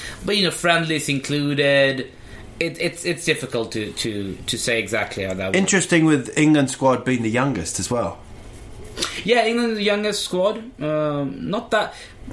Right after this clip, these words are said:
Speaker 1: but considering he's pushed a lot of new players in, it's, it's not that surprising.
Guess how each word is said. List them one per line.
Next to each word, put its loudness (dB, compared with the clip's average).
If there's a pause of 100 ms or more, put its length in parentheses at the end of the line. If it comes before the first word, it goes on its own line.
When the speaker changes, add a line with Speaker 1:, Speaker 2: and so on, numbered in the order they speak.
(160)
Speaker 1:
but 0
considering -2
he's 0
pushed -4
a -2
lot 2
of 0
new -2
players -2
in, 0
it's, -6
it's -6
not -6
that 0
surprising. -2